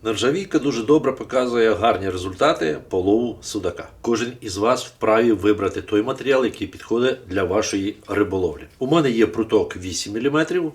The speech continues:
у мене є пруток латунний десять міліметрів, а також у мене є шестигранка.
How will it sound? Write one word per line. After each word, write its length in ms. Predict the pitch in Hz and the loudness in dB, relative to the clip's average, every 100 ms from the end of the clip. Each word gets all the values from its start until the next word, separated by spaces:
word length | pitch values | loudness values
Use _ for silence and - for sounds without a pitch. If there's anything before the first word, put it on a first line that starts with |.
| - | -10
у 80 | 110 | -2
мене 220 | 117 98 | -2 0
є 160 | 95 | -2
пруток 520 | 90 104 87 98 - 95 | -2 -6 -2 -2 -2 -2
латунний 680 | 98 - 101 85 82 78 92 | -2 0 -4 -4 -8 -14 -4
десять 420 | 95 87 110 135 | 0 0 -2 -4
міліметрів, 540 | 151 165 180 170 165 - - - | -4 -2 -2 0 -2 -2 -20 -8
а 140 | - 98 | -4 0
також 380 | 131 131 - | 0 -2 -8
у 40 | 117 | -4
мене 220 | 107 107 | -2 -2
є 320 | 98 123 139 - | 0 0 -2 -8
шестигранка. 760 | - 107 - 95 80 78 - | -8 -8 -2 -2 -2 -8 -12